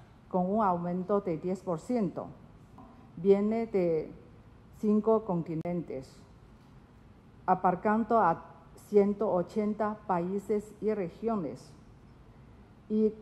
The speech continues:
cuántas universidades chinas pueden recibir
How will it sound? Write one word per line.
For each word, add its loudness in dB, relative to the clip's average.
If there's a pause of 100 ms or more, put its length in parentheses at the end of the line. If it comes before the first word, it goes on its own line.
(160)
cuántas 4
universidades 2
chinas 0 (640)
pueden 6
recibir -2